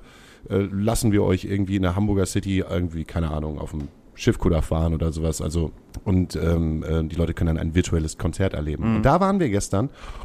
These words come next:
Speaker 1: und, äh, da durfte ich sozusagen, äh, diese virtuelle Brille aufsetzen und mich auf, äh, einer Bühne sehen, wie wir halt virtuell da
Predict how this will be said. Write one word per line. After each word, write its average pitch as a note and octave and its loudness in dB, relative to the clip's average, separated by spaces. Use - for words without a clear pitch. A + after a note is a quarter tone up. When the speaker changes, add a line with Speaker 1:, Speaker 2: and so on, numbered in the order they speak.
Speaker 1:
und, G#2+ 2
äh, G2 0
da F#2+ 0
durfte B2 0
ich - -6
sozusagen, G2+ -2
äh, F2+ 2
diese F2 -4
virtuelle E2 0
Brille F2 2
aufsetzen - -2
und - -8
mich A#2 0
auf, G2+ 0
äh, F#2+ 2
einer F#2 2
Bühne B2+ 4
sehen, A2+ 2
wie G#2 -2
wir F#2+ 2
halt F2+ -2
virtuell F2+ 2
da E2+ 0